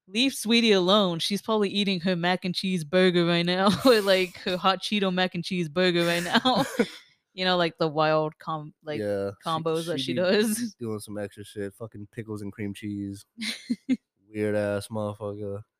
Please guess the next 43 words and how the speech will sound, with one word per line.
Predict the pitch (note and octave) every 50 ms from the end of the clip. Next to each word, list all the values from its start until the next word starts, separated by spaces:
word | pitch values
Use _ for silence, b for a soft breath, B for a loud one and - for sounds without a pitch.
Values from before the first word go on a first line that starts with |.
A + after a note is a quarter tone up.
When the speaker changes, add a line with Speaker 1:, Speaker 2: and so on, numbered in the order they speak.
| _ _ _ _ _ _ _ _ _ _ _ _ _ _ _ _ -
Speaker 2:
But | B2 B2+ D#3+
I'm, | G#3+ A#3+ A3 - - -
I, | - F#3 - - - - - - -
I | - -
don't | F4 F4+ D#4 C#4
know | B3 A#3
how | G#3+ G3+ F#3
I | D#3+
feel | - E3 D3+
about | C#3 C3+ B2+ A#2 -
the | A#2
Migos | A2+ A2+ A2+ G#2+ A2 G#2+ G2+
breaking | A2+ A2 G#2 G#2+ G#2+ G#2
up. | G#2 G2+ A2
It | C3+
didn't | E3+ F3 E3
really | D3 D3 D3 C#3+ C#3+ C#3 C3+ B2+ B2 A#2+ A#2 - _
shift | - - - - - C3 A#2 A2+ -
anything | A2 G#2+ G#2 G2 G#2 G2+ G2
in | G2 G2
music | G2 G2 G2 F#2 F#2+ F#2+ F#2+
at | F#2 F#2 F#2
all. | F#2 F#2 F#2+ F#2 F#2+ - -
Everyone | C3 D3 F#3 F#3+ G3 F#3
just | E3+ D#3+ -
kinda | F3+ E3+ C#3
let | A#2+ B2 C3+ C3
it | B2+
happen. | A#2+ A#2+ A#2+ A#2+ A2 G#2+ F#2 F2+ G2+ B B B2+ -
I | C3 E3
thought | E3 G3+ F#3
it | F3+
was | E3+ D3+
gonna, | D3+ D3+ D3 C#3
like, | C#3 C3 B2 A#2 B B B B B B B B B _ _ _ -
I | C3+
knew | C#3 D#3+ F3 F3+
they | E3 D#3+ D3+
were | D3
gonna | C#3 C#3 C3 A#2+
break | A2 B2 B2 A#2 B2
up | A#2 A2+ F#2+
one, | F#2 F#2 F#2 F#2+ G2+ A2 A#2+ C3 C3+